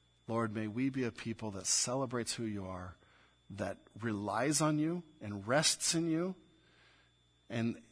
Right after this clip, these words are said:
and just leaves our worry at your feet, because you are, are capable and faithful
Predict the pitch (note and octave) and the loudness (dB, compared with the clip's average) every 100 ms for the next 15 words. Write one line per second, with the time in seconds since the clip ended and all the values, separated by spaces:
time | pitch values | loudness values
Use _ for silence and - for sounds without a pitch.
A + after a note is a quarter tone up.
0 | - A2 F3 A#2 B2+ C3 A2 G#2 A2 G#2 | -6 -2 -2 2 2 2 0 0 -2 -2
1 | - G2 - F2 E2 - _ _ _ _ | -4 -8 -8 -10 -12 -16 _ _ _ _
2 | _ _ _ _ _ _ _ _ _ - | _ _ _ _ _ _ _ _ _ -14
3 | G#2+ A2 F#2+ G#2 A2 G2+ G2+ - F2+ - | -8 -6 -4 -2 -2 -2 -6 -10 -14 -10
4 | - G2 F2+ E2+ D#2 _ _ _ _ _ | -8 -8 -8 -14 -16 _ _ _ _ _
5 | _ _ _ - F#2+ - A2 G2+ - F#2+ | _ _ _ -14 -14 -8 -6 -6 -8 -12
6 | E2+ | -12